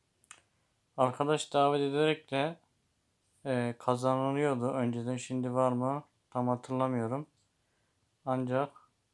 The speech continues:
e, araştırıp, e, yapabilirsiniz. Ancak dediğim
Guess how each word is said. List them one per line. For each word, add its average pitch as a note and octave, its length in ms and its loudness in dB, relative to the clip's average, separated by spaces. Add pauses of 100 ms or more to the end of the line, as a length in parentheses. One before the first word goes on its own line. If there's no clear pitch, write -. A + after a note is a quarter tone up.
e, B2+ 180 -2
araştırıp, C3 680 -2 (320)
e, B2+ 100 -8 (340)
yapabilirsiniz. C3 880 -6 (600)
Ancak C3+ 600 0
dediğim C3+ 480 -2